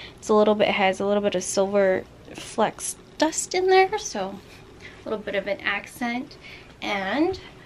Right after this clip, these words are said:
the back is actually a tee. I like it because it's, like, something I can wear here in California, especially. It's really free-flowing. Bottom part is just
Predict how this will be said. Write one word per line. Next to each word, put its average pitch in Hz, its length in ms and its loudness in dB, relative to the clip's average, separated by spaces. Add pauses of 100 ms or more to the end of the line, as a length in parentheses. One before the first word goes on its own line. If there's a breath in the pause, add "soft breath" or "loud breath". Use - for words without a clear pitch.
(200 loud breath)
the - 80 -14 (120)
back 240 380 -6
is 208 120 -14
actually 220 720 -10
a 190 320 -12 (540)
tee. 262 560 -12 (1600)
I 233 100 2
like 226 200 -2
it 254 140 -8
because 233 240 -6
it's, 196 160 -4
like, 196 120 -6
something 214 320 -6
I 190 100 -4
can 196 180 -10
wear 185 580 -2
here 214 360 2 (100)
in 214 100 0
California, 214 960 -8 (160)
especially. - 720 -6
It's 185 100 -14
really 202 220 -4
free-flowing. 226 800 -2
Bottom 196 280 -2
part 196 440 -4
is - 100 -12
just - 400 -12